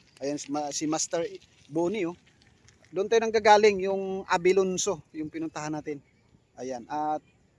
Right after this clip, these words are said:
subukan natin, i-try natin na iikutin namin 'to kung sa hanggang saan 'to. Iikot kami dito kami. Ang lusot daw namin nito sa ano, ah, San Isidro pa rin. Ayan, tingnan natin. At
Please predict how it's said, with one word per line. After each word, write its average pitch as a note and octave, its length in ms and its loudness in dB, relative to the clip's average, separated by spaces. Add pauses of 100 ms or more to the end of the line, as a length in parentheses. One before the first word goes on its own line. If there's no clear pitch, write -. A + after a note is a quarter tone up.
subukan E3+ 420 -4
natin, F3 340 -4
i-try F3+ 280 2
natin F3+ 360 0
na F3 440 -4
iikutin F3+ 520 -4
namin E3+ 240 0
'to F#3+ 120 -6
kung E3 160 -6
sa D#3 160 -6
hanggang D#3+ 520 -8
saan D3+ 320 -12
'to. D#3 120 -10 (500)
Iikot F3+ 400 -4
kami F#3 160 0
dito E3 240 -2
kami. D#3+ 320 -4
Ang D#3+ 160 0 (480)
lusot F#3+ 240 -4
daw F#3 160 4
namin F#3 320 0
nito F3 240 -4
sa D#3 320 0
ano, E3 240 -8
ah, D3 560 -4 (400)
San F#3+ 160 0
Isidro G3 400 0
pa F#3+ 160 4
rin. F#3 160 0 (720)
Ayan, D3 320 0 (240)
tingnan F3+ 320 2
natin. A#3 240 6 (880)
At C#3+ 640 -2